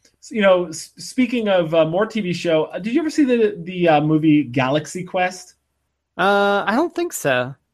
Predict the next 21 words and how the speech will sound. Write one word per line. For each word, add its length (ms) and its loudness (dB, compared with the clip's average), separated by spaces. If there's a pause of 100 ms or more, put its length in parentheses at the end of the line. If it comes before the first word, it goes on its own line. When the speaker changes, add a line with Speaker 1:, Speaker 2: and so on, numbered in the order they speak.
(180)
Speaker 1:
Oh, 340 2
it's 120 -18
such 200 -6
a 40 -6
good 420 0
movie. 480 0
Um, 420 -6 (540)
has 160 -2
a 60 0
lot 240 4
of 80 0
great, 320 0 (180)
um, 320 -2
actors 460 -2
in 100 -2
it. 360 -4
Um, 360 -4
Tim 220 -2
Speaker 2:
Ooh. 40 2
Speaker 1:
Allen 560 0
and 240 -8